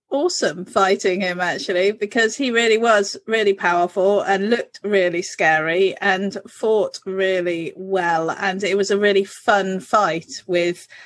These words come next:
many, many layers. And, I mean, I was just having a look to remind myself, 'cause it's been years since I did it, and there's, like, multiple phases to the, to the fight, and it was, you had to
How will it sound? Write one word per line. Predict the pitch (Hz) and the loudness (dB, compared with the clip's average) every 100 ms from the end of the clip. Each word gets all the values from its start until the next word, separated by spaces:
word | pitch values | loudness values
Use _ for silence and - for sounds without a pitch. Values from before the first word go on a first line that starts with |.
| - - | -20 -8
many, | 196 196 185 190 | -2 2 2 0
many | 185 185 175 175 | 0 0 0 0
layers. | 175 175 165 160 165 165 | 2 4 4 2 0 -4
And, | 170 165 170 - | -6 -6 -8 -4
I | 196 | -2
mean, | 185 190 | -2 -2
I | |
was | 185 190 | -2 0
just | 214 - | -2 0
having | 202 185 | -2 -2
a | 185 | 0
look | 190 180 | 0 0
to | 190 | -2
remind | 185 180 | 0 0
myself, | 170 170 165 | 0 -4 -6
'cause | 185 | -8
it's | 185 | -10
been | - 180 | -6 -4
years | 180 175 165 | -2 -2 -4
since | - - | -10 -8
I | |
did | 180 190 | -2 0
it, | 175 156 | 2 0
and | 180 175 - - - 190 | -4 -6 -14 -20 -10 -2
there's, | 202 196 | 2 2
like, | 202 190 156 - _ - - | 4 2 0 -8 _ -20 -10
multiple | 214 214 208 202 196 - 165 | -2 2 2 2 -2 -6 -6
phases | - 170 170 165 165 147 175 - - | 0 0 2 -2 -2 -4 -4 -8 -12
to | - 180 | -4 0
the, | 170 160 - | 0 -2 -8
to | - 185 | -8 -2
the | 170 160 156 | 0 -2 -2
fight, | - 151 143 143 - - | 0 2 0 -6 -8 -8
and | 170 | -4
it | 175 175 | -4 0
was, | 190 - - - - | -2 -2 -8 -12 -10
you | 208 202 - | -6 -6 -4
had | - 202 | -2 -2
to | - | -2